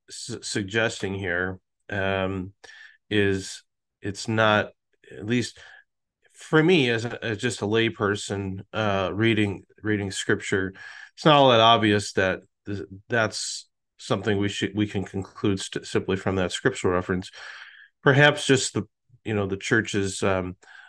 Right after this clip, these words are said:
authoritative ability to speak on these things is,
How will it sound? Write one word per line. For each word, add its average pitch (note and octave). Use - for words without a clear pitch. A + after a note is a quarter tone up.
authoritative G#2+
ability G2
to F#2
speak D#3+
on A#2+
these G#2
things G2
is, F#2+